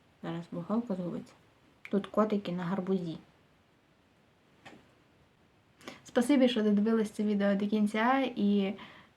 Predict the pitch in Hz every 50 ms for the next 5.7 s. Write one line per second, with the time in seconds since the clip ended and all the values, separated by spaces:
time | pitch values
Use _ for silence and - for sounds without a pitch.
0 | _ _ _ _ _ _ _ _ _ _ _ _ _ _ _ _ _ _ 226 208
1 | 220 208 226 226 - 240 226 214 208 202 196 196 - 190 185 185 180 180 185 202
2 | 202 - - - - - _ _ _ _ _ _ _ _ _ _ _ _ _ _
3 | _ _ _ _ _ _ _ _ _ _ _ _ _ _ _ _ _ _ _ _
4 | _ _ _ _ _ _ _ _ _ _ _ _ _ _ _ _ _ _ _ 220
5 | 202 196 196 196 - 190 185 180 175 170 175 - -